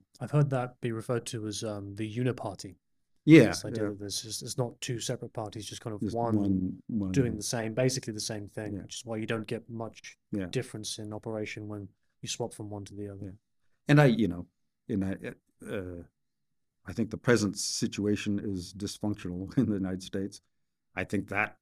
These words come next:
Speaker 2: situation is not good. You actually want a kind of, you know, a, a situation where parties are in genuine competition with each
Speaker 1: Right,
Speaker 2: other and
Speaker 1: right.
Speaker 2: presenting generally different views, but all operating within the same, uh, uh,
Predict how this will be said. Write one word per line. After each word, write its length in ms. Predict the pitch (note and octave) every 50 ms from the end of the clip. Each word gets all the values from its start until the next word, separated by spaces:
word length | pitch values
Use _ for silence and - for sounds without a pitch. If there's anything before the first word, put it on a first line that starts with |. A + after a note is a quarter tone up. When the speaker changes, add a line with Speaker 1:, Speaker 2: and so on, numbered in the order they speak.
| _ _ _
Speaker 2:
situation 420 | - A#2 G#2+ - G#2 G2 F#2 -
is 100 | G2 F2+ G2
not 180 | F#2+ F#2 F2
good. 180 | F#2+ F#2 F#2+ G2
You 100 | G2 F#2+
actually 220 | G2+ - - G2+ F#2
want 340 | F#2+ F#2 F#2 G2 F#2+ F#2 F#2+
a 40 | F2+
kind 480 | - - - G#2 G#2 G2+ G2 F#2+ F#2
of, 300 | F#2+ F#2+ F#2+ F2+ - - - _ _ _ _ _ _ _ _ _ _ _ _
you 140 | - G#2 F#2
know, 480 | F2 F#2 F#2+ F#2+ F#2 F2+ F2+ F2+ F2 - - -
a, 20 | -
a 40 | -
situation 440 | - A#2 - - G#2+ F#2+ E2+ F#2+
where 100 | F#2+ F2+
parties 380 | F#2 - A2 G2+ F#2+ G2 F#2 F2
are 120 | F#2 G2
in 460 | - A#2 G#2 G2 F#2+ F#2 F#2 F#2 - - _ _ _ _ -
genuine 420 | F#2 G2 A2 A2 A2 G#2+ G2+ G2 F#2
competition 540 | - G2+ F#2 - F#2 - G#2+ G2 - G2
with 100 | F#2+ F#2
each 180 | F#2 F2+ F2+ -
Speaker 1:
Right, 80 | G2 F#2
Speaker 2:
other 120 | F#2+ F#2+
and 140 | F#2 G2 F#2
Speaker 1:
right. 60 | F#2+
Speaker 2:
presenting 420 | G2 G2 F2+ G2 F#2+ F2+ F#2+ F#2+ F#2
generally 300 | - G2 F#2 F#2 F#2 F#2
different 280 | F#2 F#2+ E2+ F2+ F#2 F#2+
views, 360 | D3+ D#3 C3 A#2+ A2+ A#2 B2+ - _ _ _ _ _ -
but 340 | G#2+ A2+ G#2 G#2 G#2 - - _ _ _ _ _ _ _ _ _ _ _ _ _ _ _ _ _ _
all 340 | - B2+ A#2+ A2+ A2 G#2 - -
operating 440 | A2+ G#2 G2+ - A2 G2 G2 F#2+ F#2
within 260 | F#2+ F#2+ G2+ F#2+ F#2
the 60 | F#2 F2
same, 500 | - - G2 F#2 F2+ F2+ F2+ E2 F2 - _ _ _ -
uh, 340 | F#2 F2+ F2 F2 F2 E2+ E2+ - _ _ _ _ _ _ _ _ _ _ _ _ - -
uh, 240 | F#2+ E2+ E2 E2